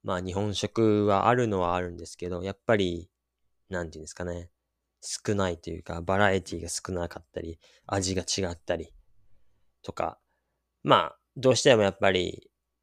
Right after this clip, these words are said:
その、自分が生まれ育ったところと全く別の環境なので、そうした違いに直面することで、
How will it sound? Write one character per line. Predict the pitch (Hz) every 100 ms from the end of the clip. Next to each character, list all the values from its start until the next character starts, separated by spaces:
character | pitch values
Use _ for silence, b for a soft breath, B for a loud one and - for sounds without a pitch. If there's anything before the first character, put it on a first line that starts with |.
| _ -
そ | 95 92
の、 | 90 85 82 82 - - -
自 | 98 101
分 | 101
が | 98
生 | 98
ま | 92 92
れ |
育 | 90 95
っ | 90
た | - 82 _ _
と | -
こ | 90
ろ | 87
と | 82
全 | 85 87 107
く | 90
別 | 92 - 107
の | 110
環 | 104 101 104
境 | - 101
な | 95
の | 90 85
で、 | 82
そ | - 104
う |
し | -
た | - 101 98 - _ _ _ _ _ _ _ _ _ -
違 | - 101 101
い | 101
に | 95
直 | - - 98
面 | 95 92
す | 98
る | 90
こ | -
と | - 92
で、 | 85 87